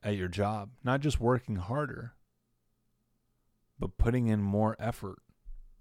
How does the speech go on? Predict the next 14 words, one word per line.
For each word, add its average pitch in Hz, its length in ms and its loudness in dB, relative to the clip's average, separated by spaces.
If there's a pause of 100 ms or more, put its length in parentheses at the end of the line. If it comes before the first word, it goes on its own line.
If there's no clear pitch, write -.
(1200)
Putting, 120 560 0 (640)
putting 131 360 6
in 123 120 4
more 113 560 2 (380)
of 92 160 -2
yourself 104 680 2
into 117 340 0
it - 180 -12 (1120)
to 110 120 2
really 123 240 6
understand 120 460 2
how 113 160 4
it 101 80 -2
works. - 540 -8